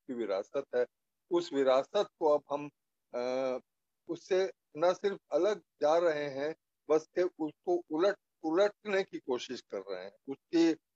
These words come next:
उसके बरक्स हम, अ, उसके विपरीत हम जाने की कोशिश कर रहे हैं आज के जमाने में, इक्कीसवीं सदी, सदी में। तो ये एक, अ, याद करने की जरूरत है कि एक,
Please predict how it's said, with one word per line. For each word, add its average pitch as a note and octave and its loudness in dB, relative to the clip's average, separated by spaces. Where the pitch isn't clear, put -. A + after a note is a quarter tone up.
उसके E3 0
बरक्स D3 0
हम, C#3 -4
अ, C3 -2
उसके D#3+ -2
विपरीत E3 -4
हम D#3+ -2
जाने C3+ 2
की C3+ -10
कोशिश A#2+ -8
कर A2+ -4
रहे A2 -6
हैं A2 -8
आज C#3 4
के C3+ -4
जमाने A2+ -2
में, A#2+ -6
इक्कीसवीं B2+ -10
सदी, A2+ -10
सदी A2 -10
में। A#2 -6
तो F3 4
ये F#3+ 6
एक, - -4
अ, F3 6
याद F3 6
करने F3 0
की D#3+ -6
जरूरत D3+ 2
है D3 2
कि - -6
एक, D3+ -4